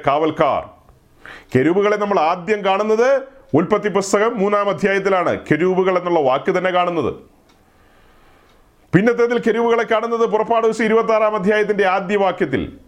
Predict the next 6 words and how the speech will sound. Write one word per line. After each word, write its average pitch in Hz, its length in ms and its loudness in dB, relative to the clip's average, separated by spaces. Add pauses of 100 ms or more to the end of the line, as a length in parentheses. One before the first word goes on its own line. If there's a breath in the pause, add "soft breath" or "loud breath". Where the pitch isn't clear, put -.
അതിൻ്റെ 135 200 2
ഒടുവിലേക്ക് 190 420 0
വരുമ്പോൾ 196 340 0
തിരശ്ശീലയിലും 214 760 0 (300 loud breath)
കെരൂബുകളെ 202 460 2
കാണാം. 175 300 -2